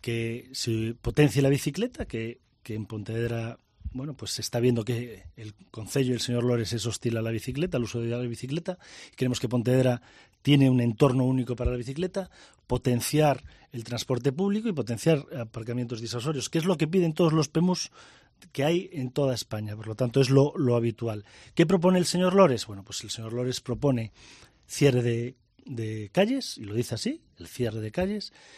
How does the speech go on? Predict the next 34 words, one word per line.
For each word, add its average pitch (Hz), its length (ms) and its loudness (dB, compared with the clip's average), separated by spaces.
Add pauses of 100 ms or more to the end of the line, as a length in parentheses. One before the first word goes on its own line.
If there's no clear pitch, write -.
(160)
Una 160 220 4
cosa 156 260 2
que 143 60 2
ellos 151 220 2
ponen 151 220 4
en 143 100 6
inglés, 143 260 6
podían 117 240 0
ponerlo 117 240 0
en 113 60 0
gallego, 120 440 4
disappearing 131 680 2
traffic, 185 460 2
es 123 80 0
decir, 120 280 0
que 113 120 -4
se - 100 -4
evapore 120 460 2
el 120 100 -4
tráfico. 220 560 -2 (840)
Proponen 147 340 8
una 156 200 6
cosa 151 260 2
que 135 80 0
a 131 40 4
mí 139 60 6
me 151 120 6
hace 135 180 2
mucha 131 200 0
gracia, 139 280 0
que - 120 2
es - 280 0 (420)
que 127 140 0
las 127 380 0